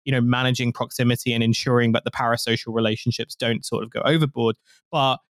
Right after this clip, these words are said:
it, uh, simultaneously, like, so much of their celebrity kind of is dependent on at least kind of, like, um, offering people the idea that if you sort of perform hard enough and, like, you will kind of be able to kind of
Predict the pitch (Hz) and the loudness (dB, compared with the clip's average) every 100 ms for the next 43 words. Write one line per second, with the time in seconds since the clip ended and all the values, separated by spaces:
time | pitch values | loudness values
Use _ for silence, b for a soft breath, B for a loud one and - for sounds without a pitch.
0 | - 143 143 139 - 143 131 170 160 147 | -14 -8 -4 -4 0 2 2 2 2 2
1 | - 127 117 - 147 135 135 131 - 127 | 2 -2 -2 -2 0 4 4 2 -2 0
2 | 123 - 123 117 123 - 117 - 131 127 | 0 0 -2 0 -2 -2 -4 -2 -2 -2
3 | 120 135 120 120 - 139 139 123 117 110 | -2 -4 -4 -8 -8 2 4 4 2 -2
4 | _ _ - 135 127 131 131 - 131 120 | _ _ -2 -2 2 0 0 -2 -2 0
5 | 123 117 113 - _ _ _ - 127 123 | 0 0 -2 -10 _ _ _ -4 -2 0
6 | 151 139 - 143 131 131 123 120 127 127 | 0 -2 0 2 2 2 0 0 0 0
7 | 127 123 147 135 113 113 - 123 - 123 | 0 0 0 0 0 -2 -6 -4 0 0
8 | - 117 117 139 - 139 127 117 123 117 | 2 0 0 -2 0 0 2 2 2 0
9 | 117 107 - 123 120 117 127 117 123 120 | -2 -4 -6 -2 -2 -2 0 2 4 2
10 | - 120 110 120 113 110 - 113 117 110 | 0 -2 -2 -2 -2 -2 -6 -8 -2 -2